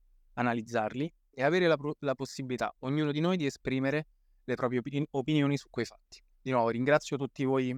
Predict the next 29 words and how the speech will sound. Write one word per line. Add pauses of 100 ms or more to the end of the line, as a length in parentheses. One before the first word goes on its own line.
(140)
per
aver
partecipato.
Vi
ricordo
che (680)
abbiamo
uno
space
ogni
domenica (200)
alle
otto (260)
per
quelli
di
noi
che
vivono (100)
<laughs>
in
Italia, (420)
in
generale
alle
sei
U
T
C.